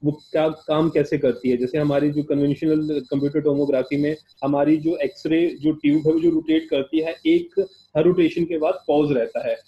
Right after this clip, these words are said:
Pause होने से, और इसमें slip ring technology से हमारा वो पॉज नहीं होता, इससे इमे-, image, clear image बनती है। अच्छे से हमारे पास जो, अ, आपकी slice जो हैं, जो, अ, आपकी image,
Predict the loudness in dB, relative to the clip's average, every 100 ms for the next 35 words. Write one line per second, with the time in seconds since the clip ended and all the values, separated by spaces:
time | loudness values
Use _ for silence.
0 | _ _ 0 2 4 4 2 2 0 -2
1 | -12 _ -20 _ -20 -6 -2 0 2 0
2 | 2 2 2 2 4 2 2 0 2 2
3 | 0 -2 -2 0 2 0 0 2 2 2
4 | 0 0 0 0 0 0 0 2 0 0
5 | 0 2 0 -4 -4 2 4 4 2 0
6 | 0 -2 -2 -4 -4 -6 -8 _ _ _
7 | _ _ _ _ _ _ _ _ _ -6
8 | -2 -2 0 0 0 0 0 0 2 4
9 | 4 2 2 -2 -2 -6 -4 -4 0 2
10 | 0 0 -2 0 0 0 0 -2 -4 -6
11 | -8 -4 0 2 4 2 -2